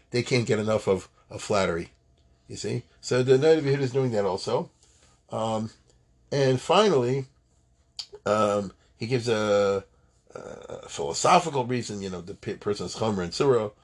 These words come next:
I won't get into all this. And he brings Psukim to back it up, and so on and so forth. But the main idea, as I said before, is if she is succeeded by her son,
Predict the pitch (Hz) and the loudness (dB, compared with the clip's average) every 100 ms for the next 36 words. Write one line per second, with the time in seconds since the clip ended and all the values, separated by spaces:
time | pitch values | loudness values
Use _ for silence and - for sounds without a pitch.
0 | - _ _ - 107 104 92 104 98 90 | -20 _ _ -8 -4 -2 0 -2 0 -2
1 | 82 82 - - _ _ _ 135 127 104 | -2 -2 -8 -16 _ _ _ -2 0 0
2 | 92 - 113 98 90 - - 202 160 127 | -4 -8 -4 -2 -2 -6 0 2 2 -2
3 | 110 104 101 170 156 151 - _ _ - | 0 0 2 4 4 4 -2 _ _ -20
4 | _ 104 98 131 117 101 - 139 135 135 | _ -8 -2 0 0 -2 2 2 4 2
5 | 127 - - - - 131 135 175 214 170 | 2 -6 -20 -20 -4 -4 4 6 6 4
6 | 147 156 135 127 139 120 117 143 110 110 | 2 0 0 2 0 0 -6 -4 -2 -2
7 | - _ _ _ _ _ 107 104 101 101 | -6 _ _ _ _ _ -2 2 2 0
8 | - _ - - - 98 - 180 143 - | -6 _ -20 -20 -4 -4 0 0 0 0
9 | 101 160 143 110 101 95 95 - 156 117 | -4 0 0 2 0 0 -4 2 4 4
10 | 139 | 0